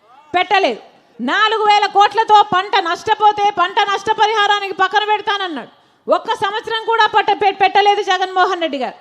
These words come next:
మరి వీళ్ళ రాజశేఖర రెడ్డి గారి ఆశయాలను నిలబెట్టేది? ఒకసారి ఆలోచన చేయండి. బిడ్డల్ని ఎక్కడ పెట్టుకున్నాడన్నా రాజశేఖర రెడ్డి గారు? గుండెల్లో పెట్టుకొని చూసుకున్నాడు. అదే జగన్మోహన్ రెడ్డి గారు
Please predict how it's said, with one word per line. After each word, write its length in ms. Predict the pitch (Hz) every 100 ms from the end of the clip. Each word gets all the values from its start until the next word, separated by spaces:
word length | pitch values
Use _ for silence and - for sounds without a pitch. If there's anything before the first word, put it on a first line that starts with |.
| _ _ _ _ 233
మరి 160 | 330
వీళ్ళ 300 | 311 370 403
రాజశేఖర 600 | 415 415 415 440 440 440
రెడ్డి 180 | 427 415
గారి 200 | 415 403
ఆశయాలను 540 | 392 403 415 415 440
నిలబెట్టేది? 580 | 427 415 440 440 440 330 - _ _ _ - _ _ -
ఒకసారి 500 | - 392 381 415 427
ఆలోచన 420 | 403 415 415 415
చేయండి. 340 | 381 339 233 185 _ _ _ _
బిడ్డల్ని 360 | 185 320 440 415
ఎక్కడ 220 | 392 440
పెట్టుకున్నాడన్నా 680 | 440 427 415 415 403 381 403
రాజశేఖర 500 | 392 392 381 427 415
రెడ్డి 200 | 403 403
గారు? 400 | 392 403 440 311 - - _ _ _ _ 175
గుండెల్లో 380 | 339 440 466 453
పెట్టుకొని 360 | 440 440 453 440
చూసుకున్నాడు. 580 | 415 427 392 370 302 190 - _ - - - - - -
అదే 280 | 320 427
జగన్మోహన్ 600 | 427 403 427 427 453 427
రెడ్డి 160 | 427 427
గారు 320 | 415 427 415